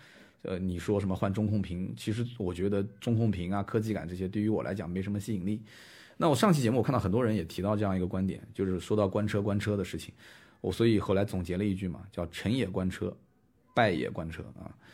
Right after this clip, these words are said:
那么第三位听友叫做甲幺幺三七，他说：“我对奥迪A六无感，因为我很忙啊，我也没看到三刀的问卷。我感觉A六就是中年人开的，太官气。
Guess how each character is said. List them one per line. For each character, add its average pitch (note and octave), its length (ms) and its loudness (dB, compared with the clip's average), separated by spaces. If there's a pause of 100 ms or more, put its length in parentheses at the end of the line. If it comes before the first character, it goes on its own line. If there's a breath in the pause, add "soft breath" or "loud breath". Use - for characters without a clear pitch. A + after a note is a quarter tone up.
(260 loud breath)
那 C3 80 0
么 C3 80 2
第 D3 100 2
三 E3 160 8
位 D#3+ 100 8
听 A#2+ 140 2
友 G2+ 120 4
叫 G2+ 140 2
做 G2 140 2
甲 - 260 -6 (100)
幺 A2 120 2
幺 G#2+ 140 4
三 A2 180 2
七， A2 380 -4
他 - 120 -4
说 C3 160 4
：“我 G2+ 140 2
对 A2+ 140 0
奥 A#2+ 120 6
迪 A2+ 160 4
A B2 40 6
六 B2 120 6
无 F2+ 140 2
感， - 180 -2 (540 loud breath)
因 B2 100 0
为 C3+ 60 2
我 C#3 100 4
很 A2+ 100 4
忙 E2+ 380 0 (200)
啊， F2+ 240 -4
我 G2+ 160 4
也 A#2 40 6
没 G#2+ 80 4
看 A2 160 -2
到 G#2+ 80 2
三 A2 160 -2
刀 A2 140 2
的 G#2 60 2
问 G2+ 180 0
卷。 A2 160 -2 (420 loud breath)
我 A#2+ 300 8
感 G#2+ 260 2
觉 G#2+ 180 2
A D#3+ 120 6
六 D#3+ 160 6
就 B2+ 100 2
是 A2+ 120 0
中 B2 120 0
年 A#2+ 140 2
人 F#2+ 100 2
开 F#2+ 200 0
的， - 120 -8 (160)
太 A2+ 140 2
官 A#2 300 2
气。 A2+ 280 -2